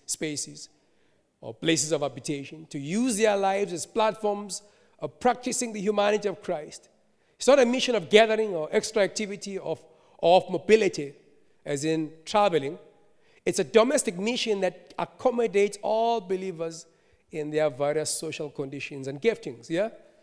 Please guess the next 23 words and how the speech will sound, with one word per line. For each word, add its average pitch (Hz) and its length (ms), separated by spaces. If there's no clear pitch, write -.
We 156 160
internalize, 170 800
personify, 156 680
and 139 140
domesticate 143 880
where 143 220
we 143 220
are. 139 360
That's - 140
what 143 240
God 139 220
is 131 120
saying. 135 460
And 131 360
that's 160 280
the 156 80
revelation 135 560
of 117 100
Jesus 139 420
coming 135 300
upon 127 340
the 120 100
earth. 127 340